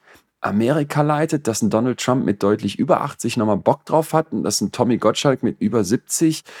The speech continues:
durch so eine fette Sendung führen muss. Kann jeder machen, wie er möchte, aber,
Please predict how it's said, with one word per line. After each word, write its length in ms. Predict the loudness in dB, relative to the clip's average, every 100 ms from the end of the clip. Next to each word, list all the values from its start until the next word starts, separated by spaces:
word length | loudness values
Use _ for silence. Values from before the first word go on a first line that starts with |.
| -20 -20 _
durch 180 | -2 0
so 80 | 2
eine 120 | 0
fette 440 | -2 -4 -2 0
Sendung 440 | 2 2 2 0 -2
führen 460 | -6 0 0 2
muss. 260 | 0 0 -2 -10 -16
Kann 220 | -6 0 2
jeder 240 | 2 0
machen, 360 | -2 -2 -4 -4
wie 240 | -8 -2 2
er 100 | 2
möchte, 520 | 2 0 0 0 2
aber, 440 | 2 2 2 0